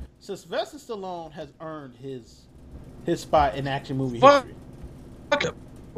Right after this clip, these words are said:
Speaker 2: Fuck him.
Speaker 1: Why are you mad at Sylvester?
Speaker 2: I hear taking all the steroids in the world at one time.
Speaker 1: All of them.
Speaker 2: All of them, cuz.
Speaker 1: Damn near seventy, looking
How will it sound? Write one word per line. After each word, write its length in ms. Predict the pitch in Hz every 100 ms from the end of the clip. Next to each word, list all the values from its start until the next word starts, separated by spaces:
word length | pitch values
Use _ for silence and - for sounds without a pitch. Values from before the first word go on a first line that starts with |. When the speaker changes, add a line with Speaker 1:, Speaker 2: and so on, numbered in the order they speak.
| 107 - - - - -
Speaker 2:
Fuck 180 | 180 123
him. 180 | 92 69 - - - - - - - -
Speaker 1:
Why 120 | 440
are 80 | 523 466
you 80 | 427
mad 240 | 427 403
at 80 | 330
Sylvester? 400 | 302 349 - -
Speaker 2:
I 60 | 156
hear 180 | 175
taking 340 | 165 185 165 131
all 320 | 127 147 156
the 60 | 151
steroids 640 | - 151 147 139 135 120
in 140 | 156
the 60 | 139
world 320 | 135 147 127
at 120 | 120
one 220 | 123 127 123
time. 460 | 127 117 117 104 135 - -
Speaker 1:
All 260 | 170 208 160
of 80 | 151
them. 220 | 139 117 127 - -
Speaker 2:
All 400 | 151 170 147 127
of 100 | 113 82
them, 100 | -
cuz. 300 | - - 160
Speaker 1:
Damn 280 | 185 190 190
near 160 | 180
seventy, 500 | - 208 190 139 113
looking 380 | 123 156 131 120